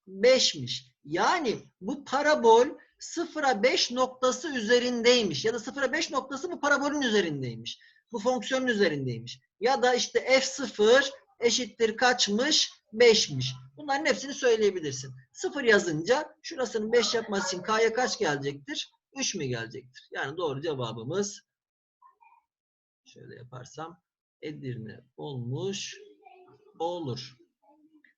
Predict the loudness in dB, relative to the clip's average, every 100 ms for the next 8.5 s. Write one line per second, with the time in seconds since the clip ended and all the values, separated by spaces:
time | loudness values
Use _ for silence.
0 | _ _ _ -4 -2 2 2 2 -2 -14
1 | -20 -20 -20 -20 -20 -20 -20 _ _ _
2 | _ -20 -20 _ _ -20 -20 -8 -8 -6
3 | -8 -2 0 2 2 2 0 -2 -4 0
4 | 2 2 4 2 4 4 4 0 -4 4
5 | 4 4 0 2 2 -2 -2 -2 -8 -14
6 | -14 -2 0 0 0 0 2 4 4 4
7 | 4 2 2 4 6 8 6 6 4 0
8 | 0 -4 -2 -6